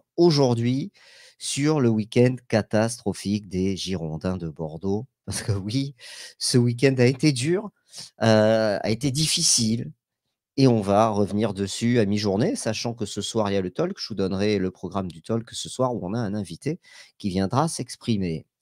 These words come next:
Avant de démarrer, je vous invite à vous abonner à la chaîne YouTube et faire un petit like sur la chaîne YouTube pour nous aider, parce que vous savez, c'est essentiel. Salut Mathieu qui est là. Allez, bon, on va commencer tranquillement ce programme.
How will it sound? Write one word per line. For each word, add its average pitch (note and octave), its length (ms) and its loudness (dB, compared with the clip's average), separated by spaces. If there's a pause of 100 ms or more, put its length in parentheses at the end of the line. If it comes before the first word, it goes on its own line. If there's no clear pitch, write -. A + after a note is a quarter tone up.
(120)
Avant D3+ 240 6
de D3 60 2
démarrer, A#2+ 520 2
je F#2+ 80 -8
vous G2 160 -6
invite F#2 300 -6
à D#2+ 300 -6
vous G#2+ 180 -2
abonner F#2 320 2
à E2 40 -2
la E2+ 80 -4
chaîne E2 240 -10
YouTube A#2+ 460 -4 (140)
et F#2+ 60 -6
faire G2 220 -8
un D2+ 160 -8
petit E3 280 -2
like A2 420 0 (380)
sur C#3+ 560 0 (460)
la D#2+ 160 -6
chaîne D3+ 300 2
YouTube G2 400 -4 (160)
pour E2+ 200 -8
nous G#2 260 4
aider, E2 400 -4
parce - 100 -16
que - 100 -18
vous - 100 -14
savez, D2+ 420 -6 (380)
c'est - 180 2
essentiel. F#2+ 600 -2 (440)
Salut D#3+ 440 6
Mathieu A#2+ 340 4
qui A2+ 160 2
est F#2+ 40 4
là. E2+ 260 0 (720)
Allez, B2 280 8
bon, G2 140 2
on A2+ 40 0
va G3 120 0
commencer D#3 640 2
tranquillement C#3+ 720 2
ce - 160 -6
programme. D3+ 640 4